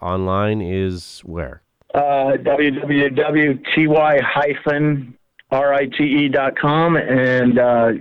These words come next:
Speaker 2: YouTube. Just, uh, search for Tie Right.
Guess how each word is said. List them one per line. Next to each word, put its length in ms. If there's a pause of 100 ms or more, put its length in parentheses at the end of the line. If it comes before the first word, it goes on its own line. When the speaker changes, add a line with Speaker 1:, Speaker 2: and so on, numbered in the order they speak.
Speaker 2:
YouTube. 560
Just, 280 (440)
uh, 360 (200)
search 260
for 140
Tie 280
Right. 380